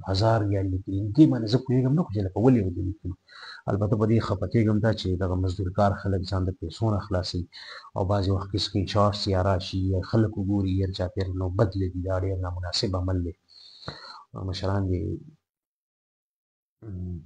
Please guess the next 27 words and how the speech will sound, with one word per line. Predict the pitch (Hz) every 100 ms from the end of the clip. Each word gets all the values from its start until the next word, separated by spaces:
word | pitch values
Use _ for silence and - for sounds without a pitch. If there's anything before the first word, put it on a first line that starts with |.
| 90
دې | 101 107
باندې | 95 98 92
لږ | 98 107 101 95 87 _ _ 98 98
ځوانان | 98 98 104 135
دي، | 131
مشران | 104 98 101 104
ته | 101
ووایي، | 104 101 -
«هلکه، | 113 110
دا | 95 95
شی | -
مه | 98 110
کوئ، | - 139
دا | 95 95
خو | -
تاسو | 92 90
غلط | 92 90
کار | - 92
کوئ.» | - 90 85 - - - - - -
ګورئ، | 117 123 170 170 73
بس | 65 131 -
ومکتو، | 117 131 143 123 - 110 98
ښه | - 123
ده، | 123
هغه | 110 107
به | 117
ځان | 98 107